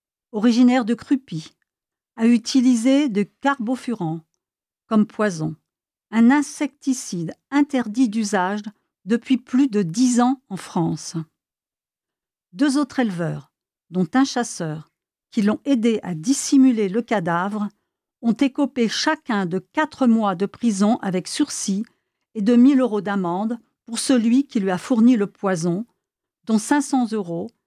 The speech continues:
avec sursis pour détention illicite de produits pharmaceutiques non autorisés.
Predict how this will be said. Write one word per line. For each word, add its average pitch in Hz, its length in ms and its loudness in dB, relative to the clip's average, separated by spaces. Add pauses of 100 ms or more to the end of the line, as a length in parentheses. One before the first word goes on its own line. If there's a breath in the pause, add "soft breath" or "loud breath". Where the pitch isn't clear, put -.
(100)
avec 196 260 -2
sursis - 560 -4 (440)
pour 202 160 -8
détention 254 680 0
illicite 247 640 0
de 170 140 -6
produits 226 440 -2
pharmaceutiques 214 880 -4
non 214 300 4
autorisés. 190 640 -6